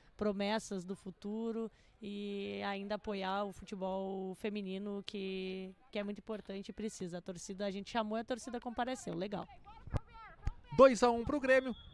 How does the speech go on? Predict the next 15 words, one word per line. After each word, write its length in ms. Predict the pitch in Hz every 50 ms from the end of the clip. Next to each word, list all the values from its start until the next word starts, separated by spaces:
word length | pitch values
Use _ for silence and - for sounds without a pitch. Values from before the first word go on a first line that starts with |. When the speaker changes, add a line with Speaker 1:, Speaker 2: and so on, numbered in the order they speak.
| - -
Speaker 2:
Vamos 220 | - 208 226 208
chegando 260 | - - 220 175 196 -
aí 120 | 180 156 170
a 60 | 185
quarenta 540 | - - 190 147 123 135 170 190 - - 262
e 60 | 247
dois 500 | 175 135 123 151 175 220 240 202 143 139
minutos 360 | 143 135 139 151 170 - -
desse 220 | 165 156 - - 190
primeiro 340 | - 185 170 160 180 170
tempo. 220 | 139 - 160 165 -
O 20 |
Grêmio 200 | - 143 156 156
vai 100 | 147 147
vencendo 500 | 143 156 147 131 - - 143 151 147 139